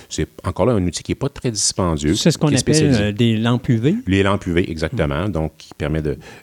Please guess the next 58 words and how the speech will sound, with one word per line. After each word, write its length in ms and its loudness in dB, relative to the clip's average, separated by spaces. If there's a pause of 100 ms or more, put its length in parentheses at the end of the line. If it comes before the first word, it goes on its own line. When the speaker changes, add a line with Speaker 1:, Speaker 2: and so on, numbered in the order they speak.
Speaker 1:
puis, 140 -4
puis 120 -6
là, 80 2
il 80 2
y 40 4
a 20 0
diffé-, 340 -2
puis 140 -4
évidemment, 480 -2
il 80 4
y 80 4
a, 160 2
il 60 -4
y 40 0
a 40 -2
différentes 640 0
zones, 460 0
hein, 80 0
qu'on 160 -4
peut, 300 0
euh, 460 -2
ces 120 -4
lampes, 220 -4 (100)
ces 160 -4
lampes-là, 260 -2
il 20 2
y 20 4
a 220 0
des 20 -4
lampes 240 0
qui 80 -6
sont 100 -2
beaucoup 360 -6
moins 100 0
dispendieuses 560 2
à 40 2
vingt-trois 320 0
dollars 340 0
jusqu'à 440 0 (300)
trois 160 -6
cents 60 6
ou 20 -4
quatre 180 -2
cents 120 0
dollars. 200 0
Donc, 160 -2
on 60 -4
peut 100 -6
voir 280 -2 (100)
des, 100 -4 (720)
des 200 -2
fois 180 0
des, 240 0
euh, 140 0
des, 200 -4
des 200 -4
variétés 600 0
de, 220 0